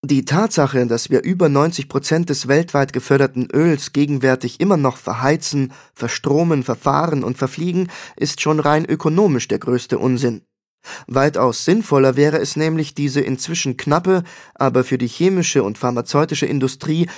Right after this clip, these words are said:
nach wie vor unentbehrliche Ressource so schnell wie möglich nur noch stofflich statt energetisch zu verwerten. Wir sprechen da nicht von Plastiktüten und Kopfschmerztabletten. Wir sprechen von Aberhunderten teils sehr speziellen Industriewerkstoffen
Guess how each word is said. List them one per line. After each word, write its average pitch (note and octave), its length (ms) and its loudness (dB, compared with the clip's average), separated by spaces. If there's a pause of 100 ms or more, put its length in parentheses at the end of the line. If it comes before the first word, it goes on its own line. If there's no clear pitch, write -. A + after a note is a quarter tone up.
(140)
nach C#3+ 400 0
wie C#3+ 120 0
vor - 360 2
unentbehrliche C3+ 920 0
Ressource C#3+ 440 -2
so B2+ 180 -2
schnell D3+ 400 0
wie C#3 80 2
möglich C#3+ 520 0 (280)
nur D3+ 240 2
noch E3+ 220 0
stofflich C3+ 640 -2
statt - 260 -6
energetisch B2+ 640 0
zu B2+ 100 -6
verwerten. A#2+ 540 -2 (680)
Wir B2 120 -2
sprechen C#3 340 0
da C3 100 4
nicht C3+ 180 0
von A2+ 200 -6
Plastiktüten C#3+ 800 -2
und A2+ 160 -2
Kopfschmerztabletten. B2 1040 -2 (500)
Wir E3 240 2
sprechen F3 400 -4
von C3 220 0
Aberhunderten D#3 1040 0
teils D#3+ 460 -2
sehr D#3 160 2
speziellen D3+ 640 0
Industriewerkstoffen C#3 1160 0